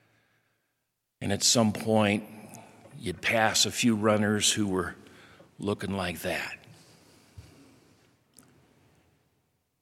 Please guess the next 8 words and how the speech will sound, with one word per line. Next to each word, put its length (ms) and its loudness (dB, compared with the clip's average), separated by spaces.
And 120 -6
I 40 -4
remember 480 2
saying 380 0
the 60 -4
prayers, 680 -6
"Oh 140 2
Lord, 500 6